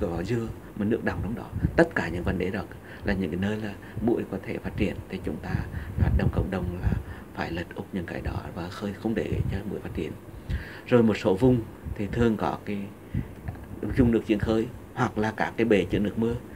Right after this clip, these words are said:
thì trong đó cũng là chúng tôi kiểm tra thì thường là cái lăng quăng, bọ gậy cũng rất phát triển. Thì cũng có cái biện pháp y học có thể, à, thả cá rô đồng, rồi cá rô cơ, ở trong đó để, à, một là chúng nó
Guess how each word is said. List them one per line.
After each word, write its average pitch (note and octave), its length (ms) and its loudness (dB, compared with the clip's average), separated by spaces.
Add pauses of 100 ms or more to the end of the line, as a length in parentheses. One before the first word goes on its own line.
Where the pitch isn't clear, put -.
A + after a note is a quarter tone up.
(120)
thì G#2+ 160 2
trong A#2 180 2
đó C#2 240 2
cũng F#2+ 180 0
là F2 140 0
chúng G2 100 2
tôi A#2 180 -4
kiểm F2 160 -2
tra G2+ 260 -2
thì G#2+ 80 -6 (160)
thường B2 360 8
là G#2+ 140 -4
cái G2+ 100 -2 (260)
lăng A2 180 2
quăng, A2 280 -2
bọ F2+ 120 2
gậy E2 240 -2
cũng E2 100 -6
rất G2 180 -6
phát - 140 -12
triển. F2 180 -4 (380)
Thì G2 100 0
cũng F#2 200 -2
có - 120 -2
cái D#2+ 120 -6
biện F2+ 140 -4
pháp - 220 -6
y - 80 -4
học G2+ 200 -4 (140)
có F#2+ 80 -6
thể, D#2+ 280 -6 (460)
à, E2 280 -4
thả E2+ 200 -2
cá D2 180 -2
rô A2 120 4
đồng, A2 240 6 (600)
rồi F#2 340 0
cá B1+ 200 -2
rô G#2 80 2
cơ, A#2 300 6 (680)
ở E2+ 60 -2
trong G2+ 200 0
đó D2+ 280 -4
để, E2 300 0
à, - 120 -6 (320)
một G2+ 280 4
là F#2 280 -2 (320)
chúng G#2+ 140 4
nó E2 140 0